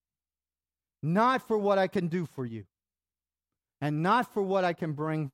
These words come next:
you, but, but to be loved for who I am."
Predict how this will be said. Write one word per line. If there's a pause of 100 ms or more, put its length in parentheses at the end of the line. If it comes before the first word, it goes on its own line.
(120)
you,
but, (340)
but
to
be
loved (480)
for (120)
who
I
am."